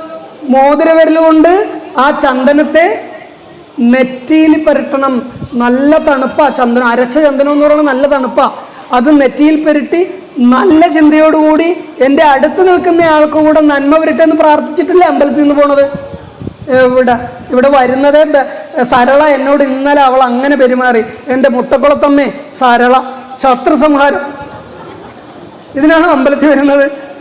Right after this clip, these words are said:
നിങ്ങൾ കൊണ്ടുപോയി ഒരു ഇരുപത്താറ് രൂപ കൊടുത്ത് രക്തപുഷ്പാഞ്ജലി നടത്തിയാൽ സരളേനെ കൊല്ലാൻ മുട്ടക്കുളത്തമ്മ കൊട്ടേഷനൊന്നും എടുത്തിരിക്കുന്ന ഗുണ്ടയൊന്നും അല്ല. അതാദ്യം തിരിച്ചറിയണം. ഒരു ക്ഷേത്രത്തിലെ ദേവതകളും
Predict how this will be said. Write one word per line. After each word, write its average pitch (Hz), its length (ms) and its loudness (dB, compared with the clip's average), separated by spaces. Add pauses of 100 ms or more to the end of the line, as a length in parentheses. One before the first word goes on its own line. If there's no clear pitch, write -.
(1080)
നിങ്ങൾ 277 280 2
കൊണ്ടുപോയി 339 460 2
ഒരു 339 120 2
ഇരുപത്താറ് 311 500 2
രൂപ 330 200 2
കൊടുത്ത് 320 240 2
രക്തപുഷ്പാഞ്ജലി 311 720 0
നടത്തിയാൽ 302 420 0
സരളേനെ 302 560 2
കൊല്ലാൻ 294 380 2
മുട്ടക്കുളത്തമ്മ 285 840 0
കൊട്ടേഷനൊന്നും 285 840 0
എടുത്തിരിക്കുന്ന 269 520 -2
ഗുണ്ടയൊന്നും 262 560 0
അല്ല. 226 360 -2 (640)
അതാദ്യം 277 420 2
തിരിച്ചറിയണം. 254 560 0 (480)
ഒരു 349 140 4
ക്ഷേത്രത്തിലെ 330 600 2
ദേവതകളും 311 680 2